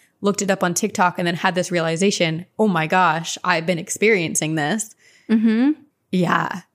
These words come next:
Speaker 1: It's
Speaker 2: Well, and too, it makes me think that maybe, maybe the setting, whoever is running the back rooms, whatever this thing
Speaker 1: <laughs>
Speaker 2: is,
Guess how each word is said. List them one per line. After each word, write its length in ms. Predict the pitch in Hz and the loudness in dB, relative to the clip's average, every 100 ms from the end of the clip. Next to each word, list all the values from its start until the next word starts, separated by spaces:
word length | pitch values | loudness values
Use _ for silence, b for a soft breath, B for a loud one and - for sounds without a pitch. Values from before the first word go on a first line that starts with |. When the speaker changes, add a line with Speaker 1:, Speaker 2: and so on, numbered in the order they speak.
| - | -2
Speaker 1:
It's 300 | 202 190 - | -2 -2 0
Speaker 2:
Well, 360 | 285 294 - - _ | 2 2 -2 -20 _
and 240 | 269 339 359 | 2 2 2
too, 160 | 330 | 0
it 60 | 277 | 2
makes 200 | 254 - | 0 0
me 120 | 269 | -2
think 180 | 269 254 | -2 -2
that 120 | 233 | -2
maybe, 580 | 214 220 226 247 240 - - | 0 -2 0 -2 -2 -8 -4
maybe 300 | 208 214 269 | 0 2 2
the 120 | 269 | 0
setting, 600 | 254 247 214 214 208 202 - - | 0 0 0 0 -2 -6 -10 -4
whoever 440 | 233 220 269 359 | 0 2 4 2
is 200 | 320 - | 0 0
running 300 | 220 220 208 | -2 0 0
the 80 | 196 | -2
back 320 | - - - | -2 -2 -2
rooms, 340 | - - 226 | -8 -6 -4
whatever 300 | - 220 226 262 | 0 2 2 0
this 160 | 254 | -2
thing 220 | - 220 | 0 0
Speaker 1:
<laughs> 20 | 202 | 0
Speaker 2:
is, 440 | - - 226 | -2 -2 -4